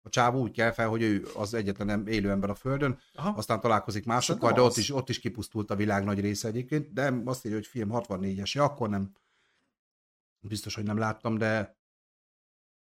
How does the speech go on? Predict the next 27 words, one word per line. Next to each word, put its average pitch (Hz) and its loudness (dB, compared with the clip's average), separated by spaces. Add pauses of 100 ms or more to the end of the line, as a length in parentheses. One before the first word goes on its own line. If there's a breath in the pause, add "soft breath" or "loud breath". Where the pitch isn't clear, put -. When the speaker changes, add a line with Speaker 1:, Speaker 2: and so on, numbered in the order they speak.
Speaker 1:
mondom, 113 0
a - -2
sorozat 117 0
az, 113 -2
az 110 -4
tetszett - -10
amúgy, 98 0
de 98 -2 (840)
az, 120 -2
hogy 113 -4 (140)
történnek 117 2
a 110 -4
dolgok, 123 0
egyszer 104 -2
csak 101 -8
közlik, 95 -4
hogy 98 0
el 95 2
van 92 -2
kaszálva, 90 -6
nincs 95 -2
több 90 -6
évad, 107 0
és 95 -4
akkor 92 -4
ülsz, 92 -4
hogy 90 -6